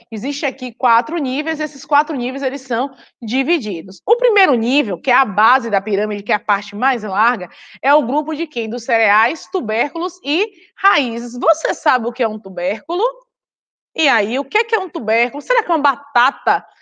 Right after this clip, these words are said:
ela é um tubérculo? Fica aí a pesquisa pra vocês. Vamos pesquisar o que é um tubérculo. Eu vou acabar dizendo aqui pra vocês no decorrer da aula, mas fica aí a dica como pesquisa.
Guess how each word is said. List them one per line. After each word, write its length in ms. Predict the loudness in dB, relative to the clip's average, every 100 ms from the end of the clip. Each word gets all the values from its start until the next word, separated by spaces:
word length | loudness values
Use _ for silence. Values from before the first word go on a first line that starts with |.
| _
ela 280 | -2 2 2
é 120 | 2
um 100 | -2
tubérculo? 920 | -8 -4 0 0 0 -6 -10 -10 -10 _ _ _
Fica 260 | -6 -2 -2
aí 480 | 0 -2 -4 -12 -18 0
a 220 | 4 4 2 -6 -20 _ _ -2
pesquisa 640 | 0 0 -4 -2 0 -2
pra 160 | -2 -2
vocês. 260 | -4 -6
Vamos 260 | -6 -6 -10
pesquisar 600 | -4 -4 -2 -6 -2 -2
o 140 | -2
que 100 | -4
é 80 | -4
um 80 | -4
tubérculo. 400 | -8 -4 -4 -2
Eu 60 | -2
vou 80 |
acabar 340 | 0 2 2 2
dizendo 320 | 0 -4 -6
aqui 140 | -6
pra 120 | -4 -4
vocês 520 | -4 -8 -6 -6 -6
no 40 |
decorrer 380 | -8 -6 -6 -4
da 100 | 0
aula, 300 | 2 2 0
mas 400 | -2 2 2 0 -6 -20 -20 _ _ _ _ _ _
fica 260 | -6 0 2
aí 140 | 4
a 80 | 2
dica 280 | 0 -6 -6
como 240 | -6 -4
pesquisa. 640 | 0 0 -2 -12 -14 -14